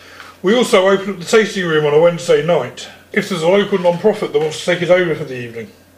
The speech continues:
They'll bring their people in and do an event or a tasting, for example,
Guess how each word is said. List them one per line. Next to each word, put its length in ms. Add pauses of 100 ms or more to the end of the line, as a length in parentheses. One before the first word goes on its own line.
(200)
They'll 140
bring 260
their 120
people 440
in 260
and 380
do 160
an 100
event 500
or 100
a 60
tasting, 520
for 160
example, 520